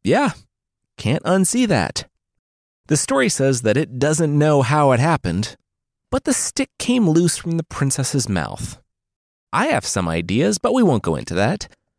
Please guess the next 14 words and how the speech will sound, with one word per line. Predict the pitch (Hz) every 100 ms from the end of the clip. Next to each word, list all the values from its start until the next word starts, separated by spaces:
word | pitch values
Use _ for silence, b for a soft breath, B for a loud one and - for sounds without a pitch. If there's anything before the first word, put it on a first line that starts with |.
| _ _ -
While | 208 226
she | - 233
remained | 220 185 175 170
in | 151
the | 139
prince's | - 135 - 123
arms, | 90 78 80 80 - _ -
she | - 196
transformed | - 165 156 - 143 139 135 - -
back | 143 139 -
into | 131 - -
her | - 120
human | - 110 104 95
self. | - 80 - - -